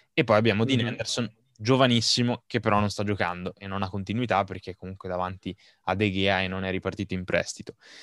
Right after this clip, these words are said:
Speaker 1: Quindi anche
Speaker 2: Sì.
Speaker 1: tutte queste cose qua non, eh, insieme non, non, non, non sono facili da gestire, però parliamo comunque di un'Inghilterra che l'anno scorso, duemiladiciannove,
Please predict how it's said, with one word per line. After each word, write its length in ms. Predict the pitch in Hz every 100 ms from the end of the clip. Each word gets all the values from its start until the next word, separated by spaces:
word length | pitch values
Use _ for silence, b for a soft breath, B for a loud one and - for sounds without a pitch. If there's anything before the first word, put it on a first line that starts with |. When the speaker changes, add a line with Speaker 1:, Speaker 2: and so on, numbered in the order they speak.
| B B
Speaker 1:
Quindi 220 | 196 160
anche 300 | 143 170 - - -
Speaker 2:
Sì. 300 | - - 135 -
Speaker 1:
tutte 280 | 202 -
queste 260 | 160 170 -
cose 160 | 175 185
qua 100 | 214
non, 240 | 147 120 - -
eh, 400 | - 82 92 85 -
insieme 640 | 160 143 - 180 139 131 139
non, 220 | 127 120
non, 380 | 123 123 127 127
non, 160 | 127 123
non 180 | 147
sono 220 | 135 196 131
facili 460 | - 117 - 110
da 100 | 110
gestire, 460 | 107 110 - 120 113
però 180 | 175 147
parliamo 360 | 127 139 127
comunque 300 | 131 151 117
di 60 | 117
un'Inghilterra 460 | 123 143 - 139 135
che 60 |
l'anno 260 | 101 117 131
scorso, 480 | - 156 151 - 143
duemiladiciannove, 840 | 95 110 127 - 143 117 113 123